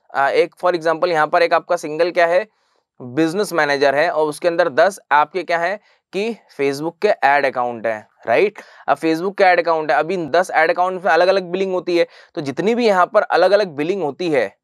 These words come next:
जितनी भी आपकी यहाँ पर अलग-अलग बिलिंग होती है, आप उसको यहाँ पर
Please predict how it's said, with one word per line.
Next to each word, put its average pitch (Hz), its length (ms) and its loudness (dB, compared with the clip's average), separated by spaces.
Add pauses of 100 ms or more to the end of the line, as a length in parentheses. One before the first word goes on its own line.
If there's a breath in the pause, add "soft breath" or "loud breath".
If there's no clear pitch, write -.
जितनी 165 380 -4
भी 202 100 2
आपकी 165 300 2
यहाँ 147 180 -2
पर 190 180 0
अलग-अलग 160 460 2
बिलिंग 160 320 -4
होती 143 260 -6
है, 160 220 2 (320 loud breath)
आप 156 280 2
उसको 196 600 -4
यहाँ 131 200 -2
पर 196 240 0